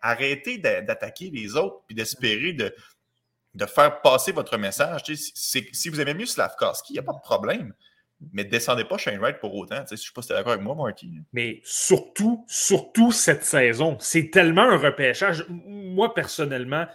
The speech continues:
Speaker 2: puis là, c'est, c'est normal que des gens comme Jean-Philippe Blond ne vont pas nécessairement se mouiller sur la,
Speaker 1: Ben
Speaker 2: la,
Speaker 1: oui,
Speaker 2: la
Speaker 1: c'est normal.
Speaker 2: profondeur, la qualité de la Q V, mais moi, je trouve qu'elle est un peu faible. Mais là, ça fait en sorte que si les différents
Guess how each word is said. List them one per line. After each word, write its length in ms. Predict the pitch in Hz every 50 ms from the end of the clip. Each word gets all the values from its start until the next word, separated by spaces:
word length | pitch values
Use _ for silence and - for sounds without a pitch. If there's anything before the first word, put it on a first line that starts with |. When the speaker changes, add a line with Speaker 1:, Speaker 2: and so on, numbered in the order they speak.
| _ _
Speaker 2:
puis 140 | - 185 196
là, 120 | 208 202 -
c'est, 300 | - - - - - 139 - - _
c'est 260 | - - - - 175
normal 240 | 165 160 156 185 202
que 60 | 160
des 80 | 147 127
gens 120 | 131 165
comme 140 | 160 160 131
Jean-Philippe 380 | 120 147 139 - - 131 120 117
Blond 160 | 127 151 165
ne 80 | 147
vont 80 | 123 113
pas 100 | - 139
nécessairement 380 | 139 135 - - 127 131 147 147
se 120 | - -
mouiller 180 | 131 127 156 156
sur 180 | - 135 123
la, 100 | - - - _ - - - _
Speaker 1:
Ben 60 | -
Speaker 2:
la, 60 | - -
Speaker 1:
oui, 60 | - -
Speaker 2:
la 40 |
Speaker 1:
c'est 240 | - - - - -
normal. 160 | - - 143
Speaker 2:
profondeur, 420 | - - 160 147 139 147 160 165 160
la 120 | 151 127
qualité 460 | - - - 151 139 139 127 - 165
de 40 | 160
la 80 | 151 135
Q 220 | - - - 131
V, 160 | 123 170 226
mais 260 | 214 160 139 123 - - _ _ - - _ _ _ _
moi, 260 | 123 123 143 233 277
je 160 | - - - - -
trouve 480 | - - 143 165 202 226 214 185 156 147 _ _ _ _ _ _ _ _ _ _ _
qu'elle 180 | - 139 127 135
est 180 | 135 127 -
un 140 | 165 160 170
peu 240 | 156 - 160 143 139
faible. 300 | - 202 233 269 254 196
Mais 80 | 170 196
là, 100 | 320 349
ça 260 | - - - - 147
fait 160 | 139 - 196
en 140 | 214 202 156
sorte 340 | - - 262 320 330 - -
que 140 | - 160
si 220 | 147 - - - 392 415 415
les 140 | 277 165 139
différents 500 | - - - 202 175 165 175 233 269